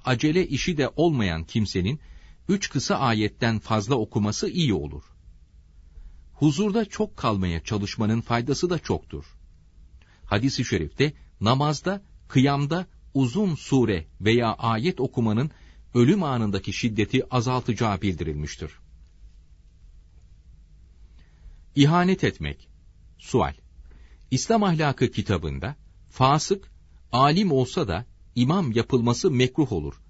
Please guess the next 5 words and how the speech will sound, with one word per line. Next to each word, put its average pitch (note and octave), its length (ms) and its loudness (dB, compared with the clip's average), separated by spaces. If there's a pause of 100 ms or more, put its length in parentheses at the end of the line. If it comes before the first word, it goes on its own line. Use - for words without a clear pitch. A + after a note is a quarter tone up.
(560)
Çünkü A#2 320 2
İslamiyete A#2 680 2
uymakta A#2+ 520 0
gevşek B2 600 2
davranır. D2 560 -6